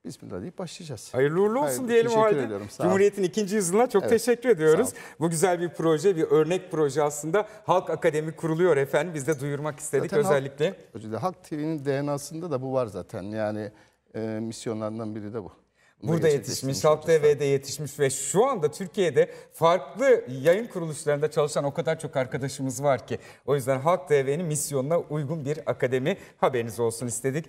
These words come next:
Speaker 2: On Ocak Çalışan Gazeteciler Günü'nde. Çok sağ olunuz efendim.
Speaker 1: Teşekkür ederim.
Speaker 2: Ama Türkiye'nin komşu Bulgaristan'ın nüfusundan çok işsizi var. Nihayet artık... e, tüik de kabul ediyor gerçeği, işsizliğin artıyor olduğu gerçeğini.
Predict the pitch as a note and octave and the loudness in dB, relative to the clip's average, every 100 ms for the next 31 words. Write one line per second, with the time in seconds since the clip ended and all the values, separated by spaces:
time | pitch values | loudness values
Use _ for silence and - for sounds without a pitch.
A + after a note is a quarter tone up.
0 | - _ C#3+ D3 C3+ - C3 C3+ D3 - | -16 _ 0 0 0 -4 0 0 0 0
1 | B2+ A#2+ C#3+ C3 A#2+ A#2 B2+ G#2+ A#2+ A#2+ | -2 0 -2 0 -2 -4 -8 -4 0 0
2 | A2+ B2 A#2+ A#2+ - - - _ _ - | 0 -6 -2 -2 -2 -14 -20 _ _ -2
3 | D#3+ - C#3+ C3 B2 A2 B2+ C#3+ C3 D3+ | 0 4 4 4 0 -2 0 2 2 -2
4 | F#2 E2+ _ F3 G3+ - A3+ - F3+ D3+ | -10 -18 _ -2 -2 -4 -6 -2 -2 -2
5 | F#3 - _ _ _ F3+ G#3 G#3 G#3+ F3 | -6 -12 _ _ _ -2 -2 -4 -6 -6
6 | F3 G#3+ A3+ G3+ F3+ E3+ - F#3+ - F#3+ | -4 -4 -4 -6 -6 -8 -8 -8 -6 -6
7 | G#3 G#3 F#3 B2 E3 - F3 D#3+ G3+ C#3 | -6 -6 -10 -8 -6 -6 -8 -8 -2 -2
8 | - - _ - - C#3 E3+ A3 C#4 B3+ | -2 -14 _ -20 -8 -2 2 2 4 2
9 | G3 G3+ - - E3+ E3 - F#3+ - _ | 2 -2 -6 0 0 2 -4 -6 -10 _
10 | _ - C#3+ C#3+ C#3+ B3 A3 - E3 D#3+ | _ 0 2 2 0 0 0 -2 0 0
11 | C#3 G#3 E3+ C3+ C3 C#3+ F#3 B2 C#3 C3 | 0 -2 -2 0 0 0 0 0 0 0
12 | - D3+ D3 - D3+ C3+ C#3 D#3+ - C#3 | -4 -4 -4 -6 -8 -6 -4 -4 0 0
13 | C3+ - F3 C3 B2 B2+ A#2+ B2+ B2 - | 0 0 0 0 0 -2 0 0 0 -2
14 | C#3 C3+ A3 | -2 0 -2